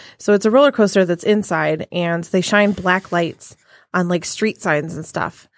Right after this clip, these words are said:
And you're in this limousine trying to, like, race to the concert, you know, and Aerosmith music is usually, like, blasting in your ears. And, um, so in this case,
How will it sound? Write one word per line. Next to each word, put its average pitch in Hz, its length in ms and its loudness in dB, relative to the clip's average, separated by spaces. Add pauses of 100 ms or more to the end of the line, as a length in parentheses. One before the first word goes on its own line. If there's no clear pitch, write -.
(300)
And 185 200 -2
you're 180 140 2
in 196 180 4
this 202 200 0
limousine 180 440 0
trying 175 280 -2
to, 165 60 -2
like, 156 200 -2
race 180 460 0
to - 100 -2
the 160 80 -2
concert, - 600 -6
you 180 160 -2
know, 170 180 0
and - 220 -4
Aerosmith 180 520 2
music 175 300 -2
is 170 100 -2
usually, 170 380 0
like, - 160 -8 (100)
blasting 185 640 2
in 175 60 -8
your 170 140 -8
ears. 175 400 -6 (840)
And, 185 580 0 (340)
um, 170 640 0 (200)
so 185 320 2 (140)
in 185 200 0
this 233 200 -2
case, 175 500 -6